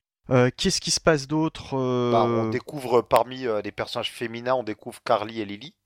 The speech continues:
Speaker 1: Oui. Alors, Carly Cooper, euh, peut-être potentiel petit ami de, de Peter Parker, bien que le personnage, franchement,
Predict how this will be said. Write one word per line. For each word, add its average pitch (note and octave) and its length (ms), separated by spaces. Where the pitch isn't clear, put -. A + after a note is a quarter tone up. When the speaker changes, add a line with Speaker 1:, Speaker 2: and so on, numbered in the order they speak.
Speaker 1:
Oui. B2+ 120
Alors, A#2 280
Carly C3 260
Cooper, C#3+ 560
euh, A2 580
peut-être D3 500
potentiel D#3+ 640
petit - 340
ami C#3 260
de, B2 160
de A#2+ 120
Peter - 320
Parker, D#3+ 400
bien A2 260
que - 140
le C3+ 80
personnage, C3 600
franchement, C#3+ 640